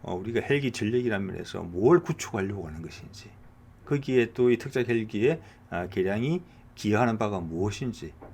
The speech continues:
예, 이런 관점에서, 어, 제 개인적인 이야기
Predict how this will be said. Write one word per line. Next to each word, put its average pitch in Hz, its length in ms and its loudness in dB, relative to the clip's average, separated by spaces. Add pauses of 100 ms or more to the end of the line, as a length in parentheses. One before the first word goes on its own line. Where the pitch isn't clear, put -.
(200)
예, - 140 -12
이런 143 220 4
관점에서, 95 600 0 (280)
어, 92 200 -10 (160)
제 - 140 -10
개인적인 98 580 -6
이야기 87 340 -10